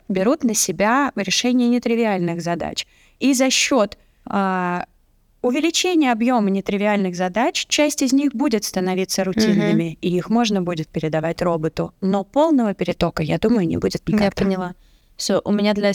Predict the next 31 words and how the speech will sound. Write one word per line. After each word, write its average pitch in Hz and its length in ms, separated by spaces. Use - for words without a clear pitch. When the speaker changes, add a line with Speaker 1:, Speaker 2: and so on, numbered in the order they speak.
Speaker 2:
для 196 260
тебя, 202 240
Настя, 190 300
последнее 196 480
признание. 196 680
Э, 180 300
я 190 160
вот 190 300
из 214 140
тех - 200
людей, 214 260
которые 202 380
хотят - 380
только 190 280
одну 185 220
кнопку 277 400
при 208 140
звонке, 190 400
это 214 180
кнопку 202 420
«Дайте 214 320
мне 196 80
поговорить 185 420
с - 80
человеком». 170 640
Ты 233 100
таких, 254 280
э, - 200
любишь 320 420
людей 185 300
или 180 640